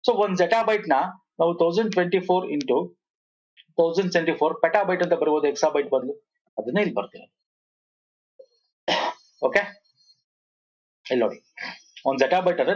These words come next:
ತೌಸಂಡ್ ಟ್ವೆಂಟಿ ಫೋರ್ into ತೌಸಂಡ್ ಟ್ವೆಂಟಿ ಫೋರ್ petabyte. So option two is the right answer. ನಾನ್ ನಿಮ್ಗೆ ಏನ್ ಹೇಳ್ತಾ ಇದೀನಿ ಅಂದ್ರೆ, ನೀವು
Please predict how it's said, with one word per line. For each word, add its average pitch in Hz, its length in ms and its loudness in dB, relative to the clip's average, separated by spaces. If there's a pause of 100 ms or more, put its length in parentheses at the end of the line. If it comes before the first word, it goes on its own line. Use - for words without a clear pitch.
ತೌಸಂಡ್ 135 300 -2
ಟ್ವೆಂಟಿ 113 260 0
ಫೋರ್ 123 140 2
into - 160 -2
ತೌಸಂಡ್ 120 240 -2
ಟ್ವೆಂಟಿ 104 260 -8
ಫೋರ್ 190 160 -6
petabyte. - 420 -10 (340)
So - 120 -2
option - 220 -4 (220)
two 120 160 -2
is - 120 -14
the - 80 -8
right - 180 -4
answer. - 220 -20 (1500)
ನಾನ್ 175 180 2
ನಿಮ್ಗೆ 170 180 2
ಏನ್ 220 120 0
ಹೇಳ್ತಾ 220 200 0
ಇದೀನಿ 180 160 0
ಅಂದ್ರೆ, 143 160 2 (120)
ನೀವು 175 180 2